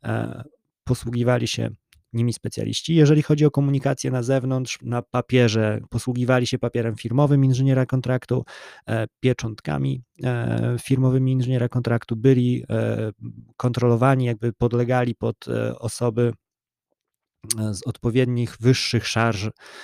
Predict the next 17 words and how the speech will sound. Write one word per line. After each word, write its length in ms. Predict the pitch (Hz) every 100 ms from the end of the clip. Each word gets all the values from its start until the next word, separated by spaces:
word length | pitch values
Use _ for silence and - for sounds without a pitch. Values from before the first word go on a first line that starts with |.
| -
e, 440 | - 113 110 110 113
ju-, 200 | 117 120
już 400 | 135 131 127 -
z, 440 | 113 117 113 113 113
z 360 | - - 139
stricte 480 | - - 135 131 -
pracowników 680 | - 117 - 110 120 - 113
inżyniera 480 | 113 113 110 113 107
kontraktu. 640 | - 107 104 104 - 185 214 - - - - -
E, 500 | 117 113 117 117 123
nadto, 920 | 123 123 131 160 165 - 151 147 147 - _
e, 280 | 120 120 117 117 117
sam 540 | 117 - 127 127 120 110 -
menedżer, 600 | 113 120 120 123 120 -
ten 200 | 107 107
najbardziej, 640 | 113 110 117 107 113 110
e, 300 | 113 110 107